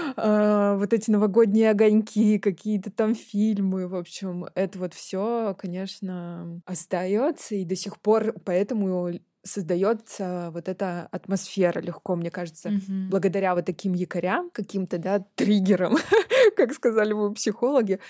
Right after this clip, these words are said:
Speaker 1: Сейчас ты можешь это зато сделать, и у тебя сразу какое-то праздничное настроение включается. Вот.
Speaker 2: Да. Слушай, какие традиции ты привнесла вот в свою взрослую жизнь, вот из того, что у тебя было в детстве, или, может быть, ты придумала что-то новое,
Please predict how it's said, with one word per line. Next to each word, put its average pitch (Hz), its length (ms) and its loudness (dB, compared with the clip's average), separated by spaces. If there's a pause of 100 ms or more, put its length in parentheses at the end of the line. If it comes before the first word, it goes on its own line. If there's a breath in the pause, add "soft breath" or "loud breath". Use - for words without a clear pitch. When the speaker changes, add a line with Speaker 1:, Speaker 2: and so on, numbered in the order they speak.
(120 loud breath)
Speaker 1:
Сейчас 208 440 0
ты - 120 -4
можешь 196 320 0
это 185 160 -2
зато 175 260 -10
сделать, 196 720 -2
и 196 300 -4
у 175 100 -4
тебя 185 260 -8
сразу 175 360 -6
какое-то - 440 -10
праздничное 180 560 -8
настроение 175 640 -10
включается. - 800 -18 (120)
Вот. 190 340 -16 (960)
Speaker 2:
Да. 196 440 -10 (140)
Слушай, - 400 -8 (180)
какие 277 340 -8
традиции 240 680 -8
ты 214 200 -14
привнесла 214 540 -6
вот 269 160 -8
в - 40 -8
свою 208 260 -4
взрослую 208 640 -4
жизнь, 277 260 -6
вот 196 160 -8
из - 140 -10
того, 196 200 -8
что 202 140 -14
у 196 40 -14
тебя 196 180 -12
было 208 200 -6
в 185 100 -12
детстве, 185 500 -8
или, 175 80 -10
может 185 180 -10
быть, 185 100 -12
ты 202 60 -10
придумала 214 380 -4
что-то 208 260 -10
новое, 175 540 -6